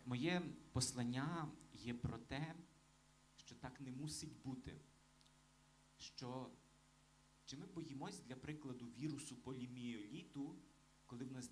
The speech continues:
діти є сто відсотків вакциновані? Правда? Нам взагалі смішно. Що таке вірус поліомієліту, коли в нас є сто відсоткова вакцинація? Коли в нас є стійкість, колективна травма,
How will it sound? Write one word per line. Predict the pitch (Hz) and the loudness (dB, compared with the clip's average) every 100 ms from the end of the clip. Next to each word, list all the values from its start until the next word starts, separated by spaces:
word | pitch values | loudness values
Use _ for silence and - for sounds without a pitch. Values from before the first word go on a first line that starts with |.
| - | -6
діти | 151 127 | -4 -2
є | 120 | -2
сто | 123 - 139 | -2 0 0
відсотків | 135 - 127 - 120 | 0 -2 -6 -4 -4
вакциновані? | 120 120 - 113 92 85 - - - - - - - - - - - | -4 -4 -6 -2 -2 -2 -6 -12 -16 -16 -16 -16 -14 -14 -14 -14 -10
Правда? | - - 139 | -10 -2 0
Нам | 143 156 | 0 0
взагалі | 180 185 254 | -2 -4 0
смішно. | 277 - 202 - 101 - - - - - - - - | 0 0 0 -2 -2 -8 -14 -20 -20 -20 -20 -20 -14
Що | - | -12
таке | - - 151 | -8 -2 0
вірус | 156 180 165 | 2 4 4
поліомієліту, | - 156 135 123 127 120 156 - 147 | 4 4 6 4 0 0 -4 -4 -6
коли | - 127 147 139 - - - - - - - | -4 2 4 2 -2 -12 -20 -20 -20 -20 -12
в | 127 | 0
нас | 147 - | 0 4
є | 143 | 2
сто | - 151 | 4 4
відсоткова | 147 147 147 151 131 | 4 2 0 0 2
вакцинація? | 127 127 - 127 107 101 - - - - - - - - - - - - | 0 -2 -2 -2 -4 -6 -8 -10 -14 -20 -20 -20 -20 -20 -20 -20 -20 -8
Коли | 113 123 | -2 0
в | 170 | 0
нас | 139 127 127 123 | 0 0 0 -4
є | 123 | 0
стійкість, | - - 180 220 - - 107 - - - - - - - - - - - - | 0 -2 -6 -8 -10 -12 -8 -8 -8 -18 -20 -20 -20 -20 -20 -20 -20 -20 -8
колективна | 120 120 - 165 156 127 | -6 -4 0 2 2 -4
травма, | - 143 175 135 123 123 | -2 0 0 2 0 -2